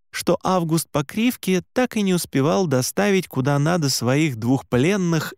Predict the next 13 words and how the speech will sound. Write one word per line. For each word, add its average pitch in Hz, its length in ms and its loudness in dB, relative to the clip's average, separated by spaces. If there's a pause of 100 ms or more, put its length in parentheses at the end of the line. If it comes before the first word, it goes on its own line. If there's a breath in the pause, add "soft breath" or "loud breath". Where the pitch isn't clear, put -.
или 226 200 0
спасти 185 640 -2
от 123 240 -2
разграбления 117 840 2
охраняемый 113 920 0
им 107 340 -2
грузовик. 104 760 -2 (1000)
Когда 208 320 2
Тула 220 340 2
покидала 185 540 0
таким 160 360 0
образом 147 460 0
кухню, 165 440 0